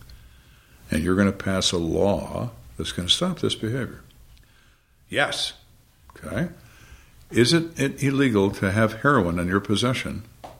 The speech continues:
Yes. There's a law against that, right? Well, yeah. But I can drive you two blocks from here and buy you a ton of it. So how's that happen? Well, you know,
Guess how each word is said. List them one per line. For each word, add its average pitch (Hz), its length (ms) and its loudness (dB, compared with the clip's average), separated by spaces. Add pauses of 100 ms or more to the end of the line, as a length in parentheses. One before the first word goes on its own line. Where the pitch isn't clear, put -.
(840)
Yes. 147 380 2 (260)
There's 104 180 2
a 98 60 2
law 113 340 2
against 104 400 -6
that, 69 240 -10 (100)
right? 175 400 0 (800)
Well, 95 240 0
yeah. 170 460 0 (840)
But - 140 -2
I 123 100 4
can 110 160 -2
drive 107 320 4
you 101 80 4
two 113 220 0
blocks 101 340 2
from 90 220 -6
here 95 180 0
and 90 80 -2
buy 90 160 2
you 90 140 2
a 87 40 -2
ton 127 240 -2
of 90 120 -2
it. - 80 -12 (440)
So 113 280 4
how's 131 220 0
that 156 160 0
happen? - 360 -10 (880)
Well, - 460 2 (240)
you - 60 -4
know, 71 140 -8